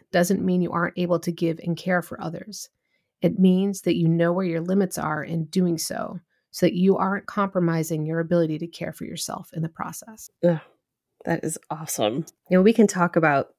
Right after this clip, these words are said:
Speaker 2: whatever we just talked about for fifteen minutes, but then they just
Speaker 1: <laughs>
Speaker 2: nail it.
Speaker 1: I know.
Speaker 2: <laughs> Yeah, I mean, my helping spirit said, "Personal sovereignty is undeniably needed in this world."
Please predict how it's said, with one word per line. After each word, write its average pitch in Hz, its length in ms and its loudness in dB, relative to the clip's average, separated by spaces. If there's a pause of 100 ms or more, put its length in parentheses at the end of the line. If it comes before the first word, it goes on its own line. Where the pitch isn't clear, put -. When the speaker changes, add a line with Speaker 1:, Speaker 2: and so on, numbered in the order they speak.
Speaker 2:
whatever 151 320 2
we 127 80 2
just 147 220 0
talked 143 260 -2
about 80 260 2
for - 140 0
fifteen 185 420 6
minutes, 151 420 6
but - 180 4
then 139 160 2
they 135 100 6
just 156 240 4
Speaker 1:
<laughs> - 0 -
Speaker 2:
nail 151 380 8
it. 202 120 10
Speaker 1:
I 302 920 6
know. 233 220 8
Speaker 2:
<laughs> - 240 -12
Yeah, 220 440 8
I - 100 6
mean, 233 440 8
my 220 180 8
helping 226 280 6
spirit 190 440 4
said, 160 400 6
"Personal 202 380 4
sovereignty 175 680 6
is 160 200 2
undeniably 151 680 4
needed 151 280 2
in 165 120 4
this 190 200 0
world." 170 340 4